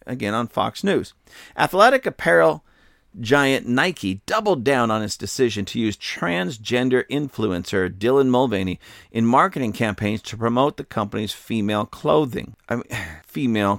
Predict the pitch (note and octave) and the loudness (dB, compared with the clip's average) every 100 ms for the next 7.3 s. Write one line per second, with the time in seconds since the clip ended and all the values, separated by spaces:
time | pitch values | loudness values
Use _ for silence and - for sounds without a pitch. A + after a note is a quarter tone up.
0 | - - D3 C3+ C3+ G2 - - - - | -4 -4 2 4 4 2 -8 -14 -20 -20
1 | - F3+ F#3 - B3 B3 A#3 D#3+ D#3 D#3 | -4 0 0 0 0 0 0 2 4 4
2 | D3+ - _ - - _ - C#3+ B2+ A#2 | 2 0 _ -20 -20 _ 0 4 6 6
3 | A#2+ C#3 D#3 D3 C3+ G#2 C3 C#3 - C3 | 6 2 0 0 0 4 4 4 4 4
4 | C3 C3 C3+ - G#2+ G2+ F#2+ - G2+ G2 | 4 2 -4 -4 -2 -2 -2 -2 -2 -2
5 | - A#2 A#2 B2 - D#3+ F#3+ A3 G3 - | -8 -18 -2 -2 -2 -6 -4 -2 -2 -4
6 | D#3 - A#2 - A#2+ - G2+ - G#2+ G#2+ | -6 -2 -2 -2 -8 -2 -2 -2 -4 -4
7 | - G#2+ | -2 -2